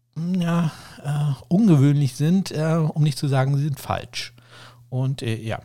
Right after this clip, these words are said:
das, äh, hat mich heute Morgen so ein bisschen umgetrieben. Ja, äh, hört da mal rein, äh, worum es da geht. Und, äh, dann gibt's natürlich auch ein bisschen Fantasy Football und auch College Football. Spring League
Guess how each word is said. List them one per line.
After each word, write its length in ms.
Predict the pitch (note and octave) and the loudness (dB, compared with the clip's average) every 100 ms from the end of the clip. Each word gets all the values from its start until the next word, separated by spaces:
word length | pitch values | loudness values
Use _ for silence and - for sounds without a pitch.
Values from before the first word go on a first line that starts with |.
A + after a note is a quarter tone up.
| - | -10
das, 300 | C3+ C3+ - | -8 -8 -6
äh, 200 | B2 A#2 | -4 -4
hat 200 | B2 - | -6 -8
mich 160 | B2+ | -4
heute 160 | C3 B2 | -2 -2
Morgen 340 | A2+ D#3+ A3+ | 2 2 2
so 60 | F3 | 0
ein 80 | E3 | -4
bisschen 300 | - E3 C#3 - | -2 -2 -2 -2
umgetrieben. 800 | E3 G#3 F#3+ F#3 - E3 D#3+ D#3 - - - | 2 2 2 -2 -2 0 2 0 -4 -18 -10
Ja, 200 | - - | -8 -6
äh, 140 | A#2 C#3+ C3+ B2+ - | -6 -4 -4 -6 -6
hört 220 | C3 - | -6 -2
da 80 | A#2 | -2
mal 120 | A#2+ | 0
rein, 320 | G#2+ G2+ A#2 A#2+ - - - - | -2 -2 -2 -4 -10 -20 -20 -8
äh, 160 | A2 A2 G#2+ | -4 -2 -2
worum 300 | G#2+ A2+ A2+ | -2 -2 -4
es 260 | A#2+ A2+ - - | -6 -8 -10 -8
da 160 | - - | -8 -6
geht. 300 | - B3+ C#4 | -2 -2 -2
Und, 380 | - D#3 D#3 C#3+ | -4 -2 -2 -2
äh, 200 | C#3 C#3 | -2 -2
dann 280 | C3+ B2 A#2 | -2 -2 -2
gibt's 140 | B2 - | -2 -2
natürlich 280 | G#2+ G2+ | -4 -6
auch 60 | G2 | -8
ein 60 | G2 | -8
bisschen 260 | - - | -10 -14
Fantasy 420 | - A#3+ A3+ E3 | -6 -4 0 0
Football 520 | E3+ D#3 - C3 C3 B2 - | 0 -4 -2 -2 -2 -4 -6
und 380 | A#2 A#2 A2 - | -4 -4 -6 -10
auch 280 | G2+ G#2+ - | -10 -10 -6
College 260 | D3 D#3+ | -2 -2
Football. 400 | - G#2 - D2+ G2 - | -4 -10 -8 -10 -10 -16
Spring 300 | - D4+ C#4 | -10 -6 -2
League 320 | C3 G2 - | -2 -4 -8